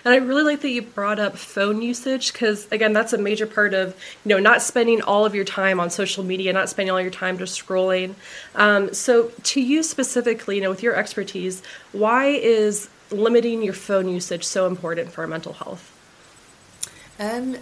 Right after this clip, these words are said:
Speaker 2: I think because, I guess because of some of the issues that actually your, um, Dear Mark podcast is trying to address, um, the fact that when people are spending a lot of time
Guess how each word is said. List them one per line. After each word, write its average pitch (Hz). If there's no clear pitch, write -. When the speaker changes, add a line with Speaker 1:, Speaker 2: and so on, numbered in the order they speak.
Speaker 2:
I -
think 320
because, 269
I -
guess 277
because 254
of -
some 269
of 269
the 214
issues 196
that 175
actually 175
your, 170
um, 160
Dear 165
Mark 170
podcast 151
is 156
trying 151
to -
address, -
um, 156
the 180
fact -
that 156
when 180
people 190
are 165
spending 180
a 165
lot 156
of -
time 175